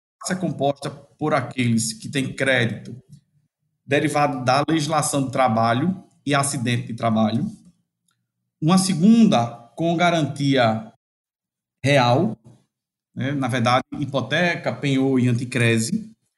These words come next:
Uma terceira, que seriam os credores quirografários, subordinados, subquirografários, enfim,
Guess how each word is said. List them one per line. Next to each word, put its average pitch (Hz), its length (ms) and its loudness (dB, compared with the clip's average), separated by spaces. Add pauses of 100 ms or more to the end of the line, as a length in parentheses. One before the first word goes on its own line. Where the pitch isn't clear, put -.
(600)
Uma 185 180 0
terceira, 214 480 2
que - 100 -4
seriam 180 300 0
os 185 140 0
credores 170 680 -2
quirografários, 180 1700 2 (920)
subordinados, 143 1080 0
subquirografários, 143 1200 0
enfim, 151 640 2